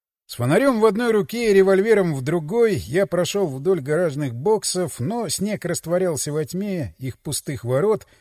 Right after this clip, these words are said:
как-то столь резко, что искать там укрытие от непогоды сразу расхотелось. Окна и двери следующего барака полностью затянули лианы ежовника.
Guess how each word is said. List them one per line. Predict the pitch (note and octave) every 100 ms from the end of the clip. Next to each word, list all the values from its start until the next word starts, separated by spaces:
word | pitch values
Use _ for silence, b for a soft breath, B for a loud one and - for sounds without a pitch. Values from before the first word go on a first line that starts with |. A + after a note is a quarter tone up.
| b b -
как-то | F#3+ F#3+ E3+
столь | - - A#3+ E3+
резко, | C#3 F#2+ - D#2
что | - D#3+
искать | D3+ - G3 -
там | F3 F3
укрытие | - G#3+ G3 - D3
от | B2
непогоды | D3+ E3+ E3+ G3+ D3
сразу | - E3+ C3+
расхотелось. | C3+ - C#3 B2+ G2+ D2+ - _ _ _ _ _ _
Окна | G3+ A#3+ G#3+ A#3
и |
двери | F#3+ A#3+ A3+ E3+
следующего | G3 G3 E3+ - E3+ E3
барака | E3+ F#3+ G#3+ E3
полностью | F3+ G3 F#3 - D3+
затянули | C#3 B2+ E3 G3+ E3
лианы | D3+ F3 F3+ E3+
ежовника. | E3+ D3+ B2 A#2+ G#2+ G#2 G2+ F#2